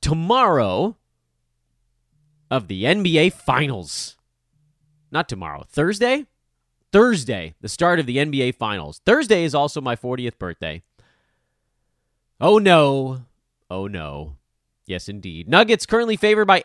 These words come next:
eight and a half. Total at two hundred and nineteen. Today, we're gonna be talking N B A.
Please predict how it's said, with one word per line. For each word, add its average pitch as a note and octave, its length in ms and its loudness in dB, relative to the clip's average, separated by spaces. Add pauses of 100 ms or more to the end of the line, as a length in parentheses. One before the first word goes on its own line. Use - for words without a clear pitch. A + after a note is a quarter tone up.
eight A3+ 260 -2 (100)
and D3+ 120 -6
a C3 60 -4
half. C#3 520 -8 (480)
Total D#3+ 300 -2
at C3 160 -4
two D#3 140 -4
hundred C#3 200 -2
and A#2+ 100 -8
nineteen. A2 600 -8 (280)
Today, C#4 220 6
we're E4 140 0
gonna C#4+ 100 -4
be B3+ 80 -4
talking B3 380 4
N A#3+ 120 0
B F#3+ 140 0
A. F2+ 160 -4